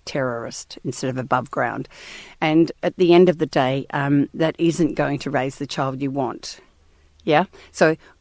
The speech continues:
the firm boundary, so discipline is about, "I'm going to be the firm boundary.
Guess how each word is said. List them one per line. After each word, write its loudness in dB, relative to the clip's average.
the 0
firm 6
boundary, 2
so 2
discipline 2
is 2
about, 2
"I'm 6
going 4
to -10
be -2
the -2
firm 4
boundary. 0